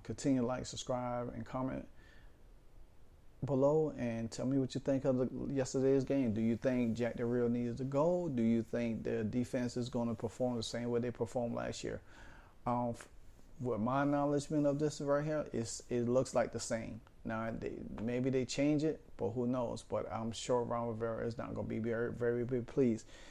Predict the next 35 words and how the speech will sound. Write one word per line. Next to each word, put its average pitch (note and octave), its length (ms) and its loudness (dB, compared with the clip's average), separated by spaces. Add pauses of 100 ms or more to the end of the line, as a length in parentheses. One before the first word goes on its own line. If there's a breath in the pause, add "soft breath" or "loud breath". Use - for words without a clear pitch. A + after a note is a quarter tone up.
(180 loud breath)
because C3 260 6
this D3 160 6
defense C#3+ 420 4
was A#2 120 0
playing A#2 240 0
so B2+ 180 2
well B2 300 4
in G#2+ 180 -4
O A#2 140 0
T A#2 440 2
As A#2 200 -6
and A#2 260 -2 (180)
training A#2+ 340 0
camp, G#2 300 -8 (380)
you A#2+ 80 2
know, G#2 400 0 (560 loud breath)
you B2 140 0
know, A2+ 100 0
holding B2 320 2
our A#2+ 300 0
offense A#2 300 -4
down. A2+ 360 -4 (160)
But A2 180 4
then A#2+ 400 0 (640)
once A#2 360 -2
the, C3 80 0
the, G#2+ 360 -2 (120)
once A#2 460 -4
the, B2 280 4 (480)
the A2+ 120 -2
camera's C3+ 440 2
rolling D3+ 480 6
and A#2 400 -2 (160)
the G#2+ 80 0
clock C3 420 -2